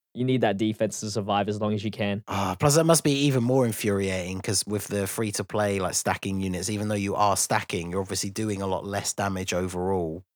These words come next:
Speaker 2: partly
Speaker 1: It's
Speaker 2: because
Speaker 1: kinda like a
Speaker 2: the leader skill.
Speaker 1: like, a good side and a bad side for that, 'cause, like, you do less
Speaker 2: Yeah.
Speaker 1: damage, but then you have more
Speaker 2: Gives you longer to
Speaker 1: opportunities to
Speaker 2: stack,
Speaker 1: stack.
Speaker 2: yeah.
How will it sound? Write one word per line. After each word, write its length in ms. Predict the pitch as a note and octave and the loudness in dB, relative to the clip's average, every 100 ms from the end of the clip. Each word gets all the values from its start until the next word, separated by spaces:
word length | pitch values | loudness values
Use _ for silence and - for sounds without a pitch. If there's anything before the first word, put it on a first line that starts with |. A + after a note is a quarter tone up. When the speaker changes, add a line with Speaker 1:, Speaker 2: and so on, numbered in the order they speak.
| _ | _
Speaker 2:
partly 400 | G#2+ G2 F#2 F2+ | 0 0 0 -2
Speaker 1:
It's 140 | G3 - | -2 0
Speaker 2:
because 120 | - A3+ | 2 4
Speaker 1:
kinda 80 | B3 | 6
like 180 | F#3 - | 4 6
a 580 | C3 A2+ G#2 G2 F#2+ E2+ | 6 8 6 4 0 -2
Speaker 2:
the 300 | F2 E2+ E2 _ _ - | -4 -6 -8 _ _ -12
leader 200 | G2 F#2+ | -8 -4
skill. 280 | - F2 D2+ | -4 -2 -2
Speaker 1:
like, 140 | F2+ | -2
a 40 | - | -2
good 200 | - C3+ | 0 2
side 180 | - D#3 | 4 4
and 80 | C3 | 4
a 40 | |
bad 280 | F#2+ F#2+ G2+ | 2 0 0
side 220 | - F#2 | -2 -4
for 80 | - | -4
that, 180 | F2 D#2 | -4 -4
'cause, 120 | - A2 | -2 2
like, 160 | A#2 | 2
you 100 | C#3 | 2
do 160 | C#3+ A#3+ | 4 6
less 180 | F3+ C3+ | 6 6
Speaker 2:
Yeah. 200 | A2+ D3 | 8 8
Speaker 1:
damage, 160 | G2 G2+ | 6 4
but 80 | |
then 120 | C3 C#3 | 2 4
you 80 | |
have 120 | C3 B2+ | 4 6
more 240 | C3+ B2+ | 6 6
Speaker 2:
Gives 140 | C3+ A2+ | 4 2
you 40 | |
longer 180 | G#2 B2 | 0 2
to 60 | A#2 | 2
Speaker 1:
opportunities 120 | G#2 | 2
to 60 | G#2+ | 2
Speaker 2:
stack, 140 | F2+ | 2
Speaker 1:
stack. 240 | E2+ B2+ C#3 | 4 4 2
Speaker 2:
yeah. 320 | F#2 F2 | -2 -4